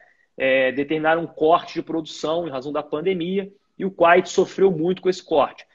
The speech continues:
A gente tem que lembrar que um estado como o Kuwait, só a re-, a única receita do Kuwait é o petróleo, né? O Kuwait não tem mais nada, só tem petróleo. E o que que tá acontecendo lá? Eles têm também um fundo soberano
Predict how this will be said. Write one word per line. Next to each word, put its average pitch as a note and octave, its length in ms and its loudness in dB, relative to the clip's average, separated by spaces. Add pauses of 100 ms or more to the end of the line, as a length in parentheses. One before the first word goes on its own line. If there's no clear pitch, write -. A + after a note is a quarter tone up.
(380)
A - 40 -10
gente D3 100 -10
tem F3+ 80 -2
que F3 80 -4
lembrar F#3+ 240 2
que G3 100 -6
um F#3+ 60 -2
estado D#3+ 400 0
como D3 200 -8
o - 20 -8
Kuwait, F#3+ 340 2
só - 240 -6
a D3 60 -2
re-, D#3+ 180 -6
a C#3+ 100 -4
única A3+ 420 2
receita D3+ 440 -6
do C3+ 120 -8
Kuwait F3+ 480 0
é F3 60 4
o G3 60 2
petróleo, F#3+ 540 -2 (440)
né? C#3+ 100 -10
O C#3+ 60 -8
Kuwait D#3+ 320 -6
não G3 80 -12
tem G#3 120 -6
mais A3 180 -4
nada, D#3+ 260 -4
só D3 160 -10
tem D#3+ 160 -16
petróleo. D#3 420 -8 (540)
E F3+ 60 -6
o - 20 -8
que G#3 80 -6
que A#3 80 0
tá A#3 60 4
acontecendo A3+ 500 -2
lá? D#3 480 0
Eles D#3 200 -6
têm G3 120 -6
também F#3+ 220 -4
um G3 60 -6
fundo F#3 260 -8
soberano G#3+ 680 2